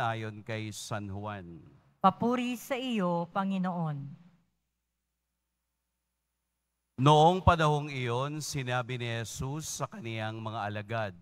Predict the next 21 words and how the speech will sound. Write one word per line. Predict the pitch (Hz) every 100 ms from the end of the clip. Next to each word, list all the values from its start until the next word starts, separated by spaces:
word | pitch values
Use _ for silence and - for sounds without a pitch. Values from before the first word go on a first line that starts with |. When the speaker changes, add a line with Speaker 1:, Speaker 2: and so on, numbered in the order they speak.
| - _ _ _ _ _ _ _ _ _ _ _
Speaker 1:
Kung | - 143 147
paanong | 151 147 160 180 185 190
iniibig | 175 143 143 143 151 147 139
ako | 131 - 123
ng | 117
Ama, | 107 107 107 120 139 143 143 - 113
gayon | 123 127 123
din | 120 113
naman | 110 110 123 139 135
iniibig | 127 120 117 147 139 120
ko | - 107
kayo. | 113 107 104 98 98 _ _ _ _ _ _ _ _ _ _ -
Manatili | 131 143 139 170 185 196
kayo | 180 165 156 151
sa | 143 - 135 123
aking | - 127 113
pag-ibig. | 123 117 123 127 107 101 - 69 - - _ _ _ _ _ _ _ _ -
Kung | 147
tinutupad | 143 151 156 208 208 196 180
ninyo | 156 151 143 143 160
ang | 143